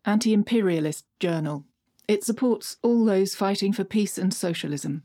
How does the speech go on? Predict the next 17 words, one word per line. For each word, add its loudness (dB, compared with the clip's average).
Podcast 2
forty-four. -2
British 0
gas 2
engineers 0
strike -4
against -4
a -2
background -2
of -10
problems -2
in 0
the 2
industry. -4
Throughout 0
the -2
pandemic 2